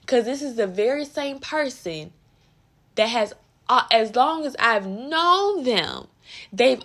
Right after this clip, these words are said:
always had something going on. It's always something negative. And we all go through stuff, but if you just always got something negative going on, you always, it's always something negative going on,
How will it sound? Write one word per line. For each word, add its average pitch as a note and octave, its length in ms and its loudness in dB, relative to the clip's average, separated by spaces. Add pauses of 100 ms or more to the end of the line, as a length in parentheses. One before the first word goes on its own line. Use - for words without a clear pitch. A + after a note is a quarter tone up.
always C#4+ 500 -2
had B3 400 -4
something A#3+ 480 -10
going G3 300 -8
on. - 100 -14
It's B3+ 240 -4
always B3+ 420 2
something G3+ 440 -8
negative. E3 380 -4 (320)
And D#4+ 160 4
we C#5+ 240 2
all A#3+ 240 8
go G3 220 4
through A#3+ 220 -8
stuff, A3+ 360 -2 (280)
but C4 200 8
if B3+ 120 4
you F#4 300 6
just F#4 260 2
always C#4+ 500 6
got A#3+ 340 0
something G3+ 420 -6
negative G3+ 400 0
going G3 360 -4
on, G3 380 -6 (280)
you D4+ 280 2
always, A#3+ 500 0 (400)
it's E4 260 0
always A#3+ 480 4
something A#3 580 -4
negative F#3+ 400 -2
going G3+ 300 -4
on, G3 240 -4